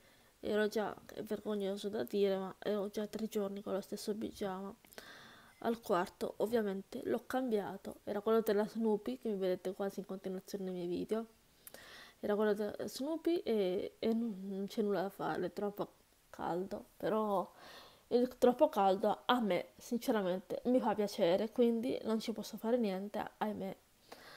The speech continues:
Voglio o non voglio, ma mi dà un caldo che quando io ho un freddo boia, un freddo bestiale, mi co-, mi copre, mi,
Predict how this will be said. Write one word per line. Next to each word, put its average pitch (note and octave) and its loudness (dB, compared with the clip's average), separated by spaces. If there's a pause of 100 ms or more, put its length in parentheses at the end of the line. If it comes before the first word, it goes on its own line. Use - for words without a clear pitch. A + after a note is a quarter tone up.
(320)
Voglio A#3+ 10
o B3+ 12
non C#4+ 8
voglio, G3 4
ma E3+ -4
mi A#3+ 4
dà A3+ 8
un A#3+ 6
caldo G#3+ 4
che A3+ -2
quando A3 2
io G#3 4
ho G#3+ 4
un B3+ 4
freddo G#3+ 4
boia, G#3 2 (220)
un G3+ -6
freddo G#3 -2
bestiale, G3+ 2 (320)
mi A3 -4
co-, - 4
mi G#3+ -4
copre, A3 0
mi, G3+ -4